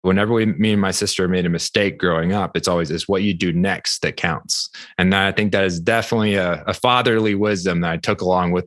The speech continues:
me as a trainer that's, I use every day with my clients. I mean, there's gonna be times you mess up, but it's what you do next that counts. It doesn't, don't use that excuse to say, "Oh, well, we'll start again next month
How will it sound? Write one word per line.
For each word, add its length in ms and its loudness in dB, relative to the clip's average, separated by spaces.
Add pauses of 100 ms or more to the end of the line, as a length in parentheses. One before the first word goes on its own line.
me 80 0
as 160 0
a 60 -2
trainer 560 -2
that's, 420 -2
I 80 0
use 300 0
every 160 -2
day 160 0
with 100 -4
my 80 -6
clients. 480 -4
I 40 -8
mean, 40 -4
there's 160 -2
gonna 180 0
be 140 0
times 340 0
you 60 0
mess 300 -2
up, 260 -6 (420)
but 320 0
it's 160 -2
what 200 0
you 80 -2
do 120 0
next 280 -2
that 160 -4
counts. 340 -4
It 80 -2
doesn't, 400 0 (200)
don't 140 4
use 140 2
that 160 4
excuse 360 0
to 60 -4
say, 200 0
"Oh, 260 2
well, 140 0
we'll 100 0
start 240 -2
again 200 0
next 200 -4
month 320 -2